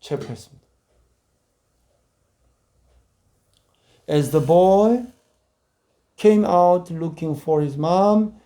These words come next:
he was puzzled because he could not understand what was going on. 이 꼬마가 그의 엄마를 찾으려고 나왔을 때에 그는 이 상황이 어떤 상황인지를 전혀 알지 못하고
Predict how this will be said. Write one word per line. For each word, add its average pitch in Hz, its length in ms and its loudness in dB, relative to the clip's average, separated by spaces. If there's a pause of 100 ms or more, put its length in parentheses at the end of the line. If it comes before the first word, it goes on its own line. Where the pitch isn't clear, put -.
he 175 160 -8
was 160 160 -2
puzzled 208 680 0
because 156 460 -4
he 139 120 -6
could 151 240 -12
not 196 400 0 (280)
understand 147 520 -4
what 143 200 2
was 135 180 -4
going 131 320 -2
on. 110 680 -6 (1500)
이 185 120 -6
꼬마가 165 840 -2 (840)
그의 170 220 -6
엄마를 160 560 -4
찾으려고 147 540 -4
나왔을 131 600 -8
때에 143 600 -2 (1300)
그는 190 220 0
이 196 260 -2
상황이 190 440 0
어떤 196 400 -2
상황인지를 165 680 -4
전혀 151 300 -4
알지 139 380 -2
못하고 139 600 -4